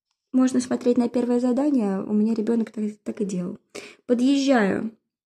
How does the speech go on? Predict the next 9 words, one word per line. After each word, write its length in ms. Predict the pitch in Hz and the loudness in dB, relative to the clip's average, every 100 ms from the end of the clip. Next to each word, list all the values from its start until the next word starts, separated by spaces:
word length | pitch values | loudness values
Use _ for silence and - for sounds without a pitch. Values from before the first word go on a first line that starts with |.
| _ _ - | _ _ -4
основа. 720 | 233 - 214 185 175 240 - - _ - | -4 -2 0 0 2 0 -2 -10 _ -4
Мгм. 1040 | 220 202 196 _ 208 190 190 190 220 247 _ _ _ _ _ _ _ _ _ _ _ _ _ _ _ | 0 0 -4 _ -10 -6 -4 -6 -6 -10 _ _ _ _ _ _ _ _ _ _ _ _ _ _ _
Поезда — 880 | - 269 302 285 247 233 247 202 - 226 _ _ _ _ _ _ - | 2 6 6 6 2 2 4 4 0 -6 _ _ _ _ _ _ -4
окончание. 960 | 208 208 208 202 - 190 180 196 269 349 - | -4 0 0 0 -2 -2 -2 -2 -4 -6 -4
Мгм. 1300 | 226 226 208 - _ - 185 180 180 196 226 311 403 - _ _ _ _ _ _ | -2 0 -2 -6 _ -12 -8 -6 -4 -4 -4 -4 -8 -12 _ _ _ _ _ _
Машинист – 840 | 254 262 - 320 311 202 202 - _ | 4 4 4 6 8 6 2 -8 _
ист – 480 | 254 220 - - _ | 0 0 -2 -12 _
суффикс. 720 | - - 214 214 196 - - - | -14 -2 -2 -2 -10 -12 -18 -8
Мгм. 1300 | 233 220 190 170 165 175 175 185 185 196 208 240 294 | -2 0 0 -2 -8 -8 -8 -8 -6 -6 -4 -4 -2